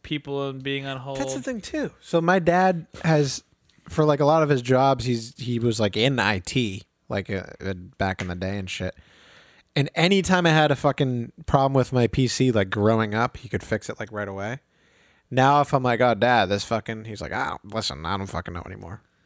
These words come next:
Speaker 1: Yeah, well, now I feel like it's just so convoluted with all this shit.
Speaker 2: And I'm like, "All right, Dad,
Speaker 1: It's like,
Speaker 2: Jesus."
Speaker 1: it's basically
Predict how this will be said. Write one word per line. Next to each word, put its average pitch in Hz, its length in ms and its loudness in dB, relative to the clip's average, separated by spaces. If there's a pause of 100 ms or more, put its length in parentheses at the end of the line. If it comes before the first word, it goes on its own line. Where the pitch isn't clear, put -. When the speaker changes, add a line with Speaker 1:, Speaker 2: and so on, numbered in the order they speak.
(260)
Speaker 1:
Yeah, 202 280 4
well, 147 160 2
now 214 300 4
I 156 160 4
feel 160 200 0
like 143 120 2
it's 135 160 -2
just 147 180 0
so 175 240 4
convoluted 156 680 2
with 120 180 -4
all 117 120 -6
this 110 140 -12
shit. - 260 -12
Speaker 2:
And 110 80 -10
I'm 101 160 -12
like, - 120 -14
"All 73 140 -6
right, 180 200 -6 (100)
Dad, 104 360 -4
Speaker 1:
It's 151 180 0
like, 165 220 4
Speaker 2:
Jesus." - 240 -10 (420)
Speaker 1:
it's 147 120 -4
basically 190 520 2